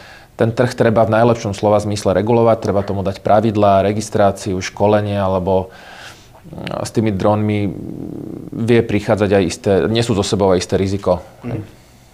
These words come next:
Speaker 2: No, každopádne zaujímavá téma, to, ten zákon teda tiež prešiel medzirezortným pripomienkovým konaním a ide teraz na jednu z najbližších schôdz, e,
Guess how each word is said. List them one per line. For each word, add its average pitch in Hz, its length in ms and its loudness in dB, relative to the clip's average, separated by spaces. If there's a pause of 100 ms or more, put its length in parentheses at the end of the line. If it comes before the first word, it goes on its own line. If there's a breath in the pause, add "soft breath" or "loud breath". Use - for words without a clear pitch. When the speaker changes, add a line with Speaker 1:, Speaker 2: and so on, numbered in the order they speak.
(220 loud breath)
Speaker 2:
No, 117 100 0
každopádne 139 400 4
zaujímavá 123 400 4
téma, 127 320 4
to, 110 400 4
ten 117 160 2
zákon 113 560 2 (560)
teda 101 180 2
tiež 131 220 2
prešiel 123 320 4
medzirezortným 120 560 2
pripomienkovým 117 580 0
konaním 120 400 0
a 107 80 -4
ide 107 160 0
teraz 107 240 -2
na 101 160 -6
jednu 104 220 -6
z 104 80 -6
najbližších 104 400 -6
schôdz, 107 380 -6
e, - 60 -18